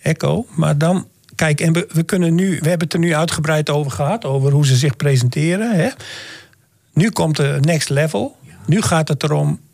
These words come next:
Speaker 1: hè, ze verra-, het verraadt enige passie. Maar wat, wat kunnen ze?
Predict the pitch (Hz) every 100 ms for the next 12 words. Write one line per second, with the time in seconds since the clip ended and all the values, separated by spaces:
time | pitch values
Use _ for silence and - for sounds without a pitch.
0 | _ - 147 190 262 - 131 151 156 -
1 | 151 - 151 175 170 143 170 139 - 160
2 | 160 214 262 - _ _ _ _ _ _
3 | _ _ _ _ _ 151 160 185 - -
4 | _ - 180 - 226 160 110